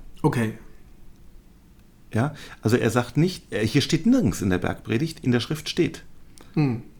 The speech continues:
Speaker 2: Ja,
Speaker 1: Hm.
Speaker 2: und es gibt, ich, ich kann sie jetzt leider nicht sagen, ich meine, es gibt noch eine Stelle, wo er einen Spruch zitiert, der auch nicht im Alten Testament zu finden ist.
Speaker 1: Mhm.
Speaker 2: Ähm,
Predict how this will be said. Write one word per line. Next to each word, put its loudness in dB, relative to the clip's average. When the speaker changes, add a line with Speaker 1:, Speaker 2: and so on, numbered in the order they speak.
Speaker 2:
Ja, 2
Speaker 1:
Hm. 2
Speaker 2:
und 6
es 0
gibt, 0
ich, -2
ich -8
kann 2
sie 0
jetzt 0
leider 2
nicht 0
sagen, 0
ich -4
meine, 4
es -6
gibt -4
noch 0
eine 0
Stelle, 0
wo -2
er 2
einen 4
Spruch -2
zitiert, -2
der 2
auch -8
nicht -2
im 0
Alten -2
Testament -6
zu -8
finden -6
ist. -12
Speaker 1:
Mhm. 0
Speaker 2:
Ähm, 2